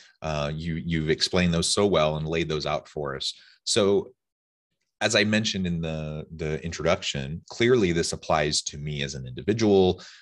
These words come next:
uh, you as an individual, all of us as we interact with our families, friends, communities, et cetera.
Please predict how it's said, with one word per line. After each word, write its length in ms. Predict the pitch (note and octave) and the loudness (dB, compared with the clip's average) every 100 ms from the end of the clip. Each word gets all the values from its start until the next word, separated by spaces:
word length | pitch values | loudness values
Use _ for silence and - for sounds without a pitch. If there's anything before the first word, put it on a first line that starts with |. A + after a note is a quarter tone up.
| _ C#2 | _ -10
uh, 200 | C#2 C2+ | -8 -6
you 260 | F2+ G#2+ | 0 2
as 100 | G2+ | 2
an 100 | F2+ | 2
individual, 460 | F2 E2 E2 E2 D#2 | 0 0 -2 0 0
all 260 | C#2+ F#2+ F#2+ | 2 2 2
of 80 | E2 | 0
us 180 | D#2+ | -2
as 120 | D#2 D#2+ | -4 -6
we 120 | D#2 | -8
interact 400 | D#2 D2+ D2 - | -6 -6 -6 -8
with 100 | - | -14
our 100 | - | -6
families, 420 | F2+ E2+ E2 D#2 | -2 0 -2 -4
friends, 420 | - D#2 D2+ D2 | -4 -4 -4 -6
communities, 600 | - D2+ D#2 C#2+ C#2+ C2 | -10 -6 -4 -4 -6 -8
et 100 | - | -4
cetera. 400 | - A2+ E2 D2+ | 0 0 0 -2